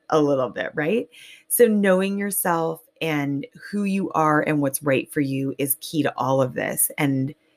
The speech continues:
and that's a tricky thing. But when it comes to losing the game gracefully, what I'm really talking about is stepping outside of it. We're gonna step outside of the game so that we can do things on our own terms. And we do it by naming it,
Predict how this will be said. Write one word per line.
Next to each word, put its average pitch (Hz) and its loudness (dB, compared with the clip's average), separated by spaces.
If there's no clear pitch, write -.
and 156 4
that's 147 4
a 170 2
tricky 143 0
thing. 135 -2
But 170 6
when 170 6
it 185 -2
comes 190 0
to 196 -4
losing 160 2
the 147 0
game 147 4
gracefully, 185 2
what 170 6
I'm 156 6
really 160 6
talking 165 0
about 143 4
is 156 6
stepping 151 2
outside 131 0
of 120 -2
it. 80 -6
We're 170 6
gonna 156 4
step - 2
outside 175 4
of 156 0
the 151 -2
game 135 2
so - -6
that 170 0
we 165 -2
can 165 -2
do 160 -2
things 147 2
on 143 0
our 135 0
own 139 0
terms. 127 -6
And 160 2
we 160 4
do 170 2
it 160 6
by 147 0
naming 135 0
it, 120 -6